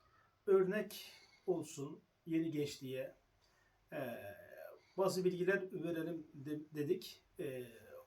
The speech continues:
Sait kardeşimizle beraber, hocamızın, e, evladı Sait Kutlay kardeşimizle beraber böyle bir çekime karar verdik. Bu oda, e, binin üzerinde sanırım kitap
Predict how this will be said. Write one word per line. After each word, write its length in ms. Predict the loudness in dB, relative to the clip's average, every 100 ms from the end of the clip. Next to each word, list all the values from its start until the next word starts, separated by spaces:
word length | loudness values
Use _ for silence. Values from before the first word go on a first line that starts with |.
| _ _
Sait 280 | -4 0 2
kardeşimizle 640 | 2 0 -2 -4 -2 -2
beraber, 460 | 0 0 0 -2 -6 _ _ _ _ _ -18 -18 _ 2
hocamızın, 560 | 4 4 2 0 -4 -8 -6
e, 40 |
evladı 800 | -6 -4 -4 -4 -4 -4 -6 -8
Sait 500 | -10 -6 -6 -8 -16 -20 _ _ -20 -8
Kutlay 120 | -6
kardeşimizle 580 | -4 -6 -6 -6 -6 -4
beraber 340 | -4 -4 -6 -10 _ _ _
böyle 160 | 0 2
bir 60 | 2
çekime 380 | 0 0 -2 -2 0
karar 260 | 2 2
verdik. 380 | 0 -2 -10 -18 _ -20 -20 -20 _ _ _ _ _ _ _ _ -6
Bu 220 | 0 2
oda, 420 | 6 6 6 4
e, 20 | 4 4 0 0 -4 _ _ _ _ _ _ _ _ _ _ _ -18
binin 500 | -14 -4 0 0 0
üzerinde 640 | 2 2 4 4 4 2 -10
sanırım 540 | -6 0 2 2 0 -4
kitap 360 | 0 2 2